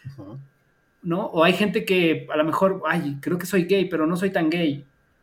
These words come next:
Speaker 2: No lo seas. Entonces vives en la oscuridad constante, güey. Probablemente lo experimenten y digan, "No, no soy", güey. O sea, y, y vives más plenamente tu heterosexualidad, por llamarle de alguna forma. O qué sé yo, estoy dando ejemplos muy vagos, pero, pero creo que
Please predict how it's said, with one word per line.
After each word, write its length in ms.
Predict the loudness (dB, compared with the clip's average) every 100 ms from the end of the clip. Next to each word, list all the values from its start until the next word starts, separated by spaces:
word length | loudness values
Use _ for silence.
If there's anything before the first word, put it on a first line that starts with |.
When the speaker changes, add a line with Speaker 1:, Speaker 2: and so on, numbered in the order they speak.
| _
Speaker 2:
No 100 | -2
lo 80 | 0
seas. 440 | 2 2 2 -2 -6
Entonces 160 | -2
vives 220 | 0 2
en 60 | 2
la 40 |
oscuridad 460 | 0 4 4 4 0
constante, 460 | -6 -2 -4 -4 -8
güey. 200 | -10 -12
Probablemente 720 | -2 2 2 2 2 2 2
lo 120 | 0 0
experimenten 680 | 0 0 2 2 2 -2 0
y 60 |
digan, 240 | 2 4 4
"No, 100 | 0
no 140 | 0
soy", 300 | 0 0 0
güey. 200 | -2 -4 -6
O 100 | -4
sea, 240 | 0 2 2
y, 240 | 2 2
y 40 | 0
vives 260 | 2 4
más 160 | 4 2
plenamente 580 | 2 2 4 2 0 -6
tu 520 | -2 2 4 2 -2 -8
heterosexualidad, 960 | -4 -2 0 -2 2 4 6 4 2 -2
por 140 | -2
llamarle 320 | 0 0 0
de 60 | -2
alguna 260 | 0 0
forma. 560 | 0 0 0 0 -4 -8 _ -20 _ _ _ _ _ _ _
O 80 | -6
qué 80 | -2
sé 160 | 4
yo, 140 | 4 4
estoy 180 | 6
dando 160 | 6 6
ejemplos 340 | 2 2 4
muy 200 | 4 4
vagos, 400 | 6 4 4 2
pero, 400 | 0 0 2 0 -4 -18 -20 _
pero 220 | 2 4
creo 160 | 4 4
que 340 | 4 2 -2